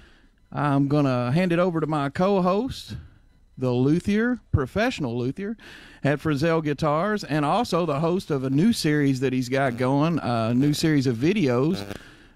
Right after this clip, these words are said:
basically what I would consider shop talk. So, uh, I'm gonna hand it on over to Brandon Edwards.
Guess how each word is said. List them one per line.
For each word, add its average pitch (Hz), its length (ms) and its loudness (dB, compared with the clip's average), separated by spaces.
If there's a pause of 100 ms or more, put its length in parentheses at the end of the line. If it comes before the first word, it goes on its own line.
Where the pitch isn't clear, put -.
basically 190 800 -8 (120)
what 175 200 -2
I 196 120 0
would 196 180 -2
consider 180 420 -2
shop 165 360 -2
talk. 92 420 -2 (600)
So, 135 480 0
uh, 127 500 0
I'm 135 140 -2
gonna 185 120 2
hand 190 220 2
it 180 80 -2
on 196 160 0
over 202 300 0
to 139 320 0 (240)
Brandon 139 520 -2
Edwards. 220 460 -8